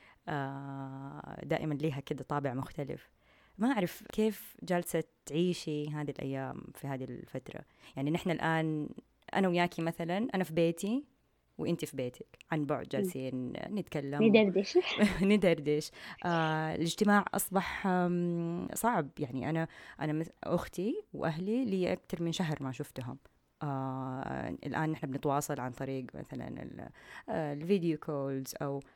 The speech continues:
Speaker 1: يعني أشعر كأنه كده في شيء ناقص، ما أعرف، بس نحن لأول مرة نعيش هذا ال-،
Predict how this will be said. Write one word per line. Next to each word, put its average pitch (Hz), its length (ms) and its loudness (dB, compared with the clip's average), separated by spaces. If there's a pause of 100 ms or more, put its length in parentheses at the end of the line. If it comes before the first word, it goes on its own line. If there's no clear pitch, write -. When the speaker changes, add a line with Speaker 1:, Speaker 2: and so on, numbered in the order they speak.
(440)
Speaker 1:
يعني 160 400 -4 (1120)
أشعر 240 180 2
كأنه 262 400 8
كده 233 200 4
في 254 260 2
شيء 226 500 2 (300)
ناقص، 185 500 0
ما 220 100 0
أعرف، 185 380 -2
بس 165 200 -4 (920)
نحن - 180 -2
لأول 190 480 2
مرة 175 380 2
نعيش 156 380 0
هذا 175 180 0
ال-، 135 280 -4